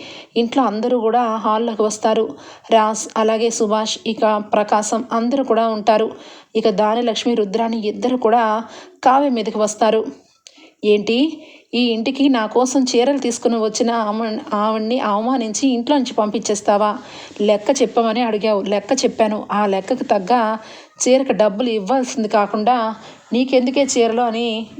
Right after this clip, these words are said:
నోరు తెరిచి అందరి ముందు అవమానిస్తావా? నీకెంత ధైర్యం?" అని చెప్పి ఇక కావ్యని ఇక గట్టిగా అరుస్తుంది ధాన్యలక్ష్మి. "నాకు కావాల్సింది ధైర్యం కాదు, ఆలోచన. ఈ ఇంట్లో ముందే చెప్తున్నాను,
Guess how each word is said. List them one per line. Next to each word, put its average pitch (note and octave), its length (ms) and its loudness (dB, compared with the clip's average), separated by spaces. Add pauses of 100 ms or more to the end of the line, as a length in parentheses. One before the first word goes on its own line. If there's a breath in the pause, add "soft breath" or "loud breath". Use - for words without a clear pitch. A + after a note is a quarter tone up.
(160)
నోరు B3 240 2
తెరిచి A3+ 540 0 (340 loud breath)
అందరి B3 280 2
ముందు A3+ 240 -2
అవమానిస్తావా? A3+ 800 0
నీకెంత A#3 440 0
ధైర్యం?" A#3 360 2
అని G#3+ 180 -4
చెప్పి A3 460 -2 (340)
ఇక A#3 160 0
కావ్యని A3 720 0 (400 loud breath)
ఇక C#4+ 260 2
గట్టిగా B3 300 2
అరుస్తుంది A3+ 580 0
ధాన్యలక్ష్మి. A3 760 -2 (420 loud breath)
"నాకు G#3 380 -4
కావాల్సింది A#3+ 640 2
ధైర్యం G#3+ 380 0
కాదు, G#3+ 360 2 (520 loud breath)
ఆలోచన. A3 540 2 (460 loud breath)
ఈ C4 40 4
ఇంట్లో A#3+ 400 2
ముందే A3+ 300 -2
చెప్తున్నాను, A3 640 -2